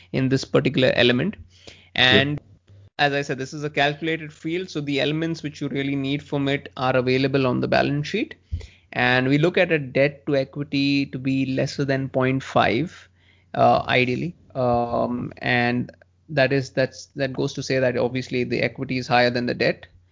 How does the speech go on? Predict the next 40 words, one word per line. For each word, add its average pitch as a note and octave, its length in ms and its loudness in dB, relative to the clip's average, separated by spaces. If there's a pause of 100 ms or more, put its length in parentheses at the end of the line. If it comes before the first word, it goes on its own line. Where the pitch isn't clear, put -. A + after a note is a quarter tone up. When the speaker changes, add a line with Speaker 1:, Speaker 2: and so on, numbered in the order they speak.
(280)
Speaker 1:
and A#2+ 380 -2
this G#2+ 240 0
Speaker 2:
Mm-hmm. C#3 100 -6
Speaker 1:
ratio B2+ 240 -6
should B2+ 220 -6
be B2 140 0
anything B2 520 -2
less B2+ 240 -2
than B2 160 0
equal A#2+ 260 -2
to B2 60 -6
point A#2+ 360 -2
five, B2 260 2
which - 460 -8 (120)
is B2 280 2
a B2 60 2
good B2 260 -2
ratio B2 320 2
according B2 480 2
to, B2 360 -2 (500)
you B2 120 2
know, B2 140 4
according A#2+ 460 4
to A#2+ 100 2
us A#2+ 160 2
in B2 100 0
terms A#2+ 340 0
of - 420 -2 (360)
where B2+ 200 6
you C3 240 4
are B2 360 4 (360)
when C3 160 -4
you're, A#2+ 200 -2 (640)
uh, C#3 240 2
what A#2+ 160 -2
you B2 60 -6
say, C3+ 100 -6
valuing C3 440 2
this B2+ 140 -10
company B2 580 -4